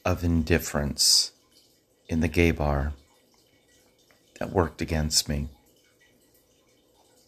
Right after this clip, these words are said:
I guess I looked unapproachable. I had guys coming up to me and asking me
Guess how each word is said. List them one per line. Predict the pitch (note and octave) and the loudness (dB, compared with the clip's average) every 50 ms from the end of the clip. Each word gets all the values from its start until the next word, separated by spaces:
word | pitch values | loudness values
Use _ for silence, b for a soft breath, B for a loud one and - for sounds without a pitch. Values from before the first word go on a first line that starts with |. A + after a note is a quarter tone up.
| _ _ _ _ _ _ _ _ _ _ _ _ _ _ _ _ _ _ _ _ _ _ _ _ _ _ _ _ - - | _ _ _ _ _ _ _ _ _ _ _ _ _ _ _ _ _ _ _ _ _ _ _ _ _ _ _ _ -16 -4
I | - E2 D#2+ | -4 -2 0
guess | - F2+ F#2 G2 - - | 2 2 2 2 2 2
I | G#2 F#2+ | 2 2
looked | E2+ E2 E2 D#2+ - - - - _ - | 2 2 0 0 -2 -6 -16 -16 _ -4
unapproachable. | F2+ E2+ D2+ - - - G2 - - - - F#2 D#2 D#2 D2 D2 D#2 F#2+ - - _ _ _ _ _ _ _ _ _ _ _ _ _ _ _ _ _ - _ _ _ _ _ - | -2 -2 -2 -2 2 4 4 4 4 0 -4 -4 -4 -2 -2 -2 -2 -4 -6 -10 _ _ _ _ _ _ _ _ _ _ _ _ _ _ _ _ _ -20 _ _ _ _ _ -4
I | - F2 E2 | -2 0 0
had | E2 F2 E2+ - - | 2 0 0 -2 0
guys | - E2 D#2 D#2 D#2 D#2 - - | 0 0 2 2 2 0 0 -2
coming | - - D#2+ D#2 D2+ D2+ | 0 0 2 2 2 2
up | E2 E2+ - - | 0 -2 -2 -4
to | - - | -8 -6
me | - E2+ D#2 D2+ | -2 -2 0 0
and | D2 D2 - - | 0 -2 -2 0
asking | D2+ D#2 D#2+ - - - - D#2+ D#2 D#2 | 0 0 2 0 0 -2 -2 -2 0 0
me | D#2 D2+ D2 D2 D2 C#2+ | 2 2 2 0 -2 -4